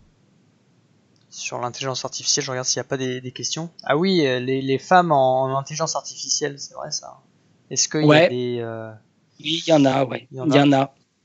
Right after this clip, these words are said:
Speaker 2: Ouais, et il y en a notamment une qui est une maît-, alors, qui a un discours qui est complètement opposé, en fait, à l'intelligence artificielle.
Speaker 1: Mhm.
Speaker 2: Euh, faut que j'arrive à me rappeler son nom. Euh,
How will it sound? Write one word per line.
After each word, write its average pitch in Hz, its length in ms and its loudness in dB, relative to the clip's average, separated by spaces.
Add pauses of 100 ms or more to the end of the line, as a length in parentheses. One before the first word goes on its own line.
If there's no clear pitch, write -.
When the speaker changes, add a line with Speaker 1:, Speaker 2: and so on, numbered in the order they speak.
(340)
Speaker 2:
Ouais, 147 440 4
et 160 100 8
il 147 60 8
y 151 80 8
en 156 80 8
a 160 80 10
notamment 165 500 6
une 190 300 0
qui 165 100 -2
est - 20 2
une 151 160 -2
maît-, 160 220 0
alors, 143 240 0 (440)
qui - 120 4
a 165 60 8
un 165 40 8
discours 175 480 2
qui 170 100 0
est - 180 -6
complètement 202 580 4
opposé, 180 480 6
en 170 100 4
fait, 170 360 4
à 143 80 4
l'intelligence 143 520 2
artificielle. 147 680 4 (400)
Speaker 1:
Mhm. 113 60 -14 (920)
Speaker 2:
Euh, 135 420 6
faut - 140 -2
que 127 60 4
j'arrive 156 220 6
à 147 80 6
me 147 80 4
rappeler 139 200 4
son 147 200 2
nom. 170 260 2 (460)
Euh, 131 640 4